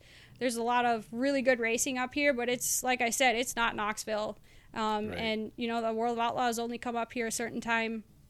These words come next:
Speaker 1: you know, certain, certain many times a year. So, um, if, if I wanna race with World of Outlaws, like, I've, I've gotta race with World of Outlaws and, and learn from them as much as I can before I try and,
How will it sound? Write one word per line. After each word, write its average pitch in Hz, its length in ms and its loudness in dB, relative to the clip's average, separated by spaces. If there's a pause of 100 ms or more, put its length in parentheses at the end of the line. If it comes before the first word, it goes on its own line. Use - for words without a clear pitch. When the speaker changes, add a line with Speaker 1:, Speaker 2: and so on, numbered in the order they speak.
(380)
Speaker 1:
you 240 160 -6
know, 208 160 -8
certain, 240 560 -4
certain - 240 -4
many 233 160 -2
times 220 480 -4 (380)
a 233 40 0
year. 233 460 2
So, 220 400 -4 (460)
um, 214 400 -4 (280)
if, 208 200 -8
if - 140 -8
I 247 120 6
wanna 247 260 2
race 233 200 -2
with 233 120 -14
World 226 220 -2
of 214 60 -8
Outlaws, 220 460 -2
like, 214 220 -6
I've, 208 160 0 (180)
I've 220 160 -2
gotta 220 220 4
race 208 500 -6 (140)
with 220 200 -6
World 214 200 -4
of 208 40 -4
Outlaws 208 440 -4
and, 202 280 -8
and 214 140 -4
learn 208 160 -4
from 214 180 -10
them 214 140 -4
as 202 140 -8
much 208 220 -6
as 202 80 -4
I 202 100 -2
can 233 300 -4
before 202 280 -6
I 202 80 -4
try 202 300 -4
and, 196 260 -8